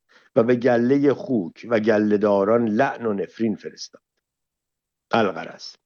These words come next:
هر دو به سفر خود ادامه دادند تا نزدیک غروب به ده دوازده تن سوار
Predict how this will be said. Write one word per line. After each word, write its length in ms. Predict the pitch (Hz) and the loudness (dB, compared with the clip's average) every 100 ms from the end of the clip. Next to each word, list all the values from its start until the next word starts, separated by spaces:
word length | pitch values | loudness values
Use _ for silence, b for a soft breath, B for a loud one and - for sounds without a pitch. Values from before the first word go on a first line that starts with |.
| _ _ _ _ _ _ _ _ _ - | _ _ _ _ _ _ _ _ _ -2
هر 160 | 127 | 2
دو 360 | 127 120 175 185 | 2 4 6 6
به 120 | 170 | 4
سفر 420 | 120 120 - 135 | 0 -4 -2 -2
خود 340 | 107 117 107 - | 0 2 2 0
ادامه 400 | - 104 95 98 | -2 0 0 -2
دادند 420 | 80 76 - - _ _ _ _ _ _ _ | -6 -12 -16 -20 _ _ _ _ _ _ _
تا 220 | - 110 | 0 0
نزدیک 680 | 101 104 95 101 127 113 - | 0 -4 -6 -4 -4 -4 -6
غروب 680 | - 98 101 135 160 165 - _ _ _ _ | -6 -2 2 4 4 4 -2 _ _ _ _
به 100 | 113 | 0
ده 380 | 98 107 95 98 | 2 0 -2 -4
دوازده 880 | 107 104 101 101 98 101 117 139 127 | -4 0 2 2 0 -2 -2 -2 -4
تن 280 | - 104 90 | -10 -10 -10
سوار 840 | - 113 101 101 127 143 151 156 | -8 -6 0 2 4 6 4 2